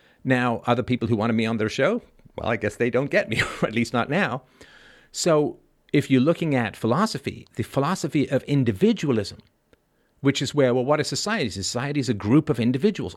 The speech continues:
all of whom are pursuing their own happiness, sometimes at the expense of each other. Now, some of that is illegal,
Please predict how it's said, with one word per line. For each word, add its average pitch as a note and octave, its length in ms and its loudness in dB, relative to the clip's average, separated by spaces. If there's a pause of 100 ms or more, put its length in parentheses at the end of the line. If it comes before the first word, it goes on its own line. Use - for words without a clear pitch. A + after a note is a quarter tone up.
all F#3+ 240 4
of F#3 100 0
whom D#3 200 2
are B2+ 40 0
pursuing B2+ 540 0 (640)
their B2 220 2
own D3 200 2
happiness, A2+ 400 -2
sometimes B2 540 -2
at A#2+ 100 -6
the A2+ 100 2
expense G#2 380 -2
of F2 80 -6
each F#2+ 160 -4
other. E2+ 220 -4
Now, F#2+ 240 -2
some C#3+ 200 -2
of A#2 100 -2
that G2 240 0
is A2 140 -4
illegal, B2 500 0